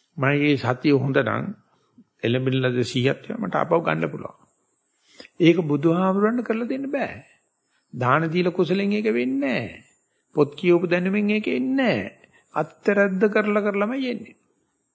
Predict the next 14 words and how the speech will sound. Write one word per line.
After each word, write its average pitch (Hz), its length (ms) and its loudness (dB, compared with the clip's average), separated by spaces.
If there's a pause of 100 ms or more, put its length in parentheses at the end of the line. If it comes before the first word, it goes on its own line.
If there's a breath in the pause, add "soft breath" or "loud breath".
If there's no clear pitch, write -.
(500)
ඒ 151 60 2
නිසා 160 300 -2
අත්තරදි 165 440 2
නොකර 139 300 0
ඉන්න 247 200 -2
මනුස්සයා 185 580 0 (340 loud breath)
සුද්දටම 190 540 0
අපායට 92 460 -6
යනවා. - 220 -18 (800 loud breath)
මෙතනදී 202 420 2
අත්තරද්ද 185 480 0
කරලා 208 380 0
කරලා 190 320 2
හෝ 180 240 2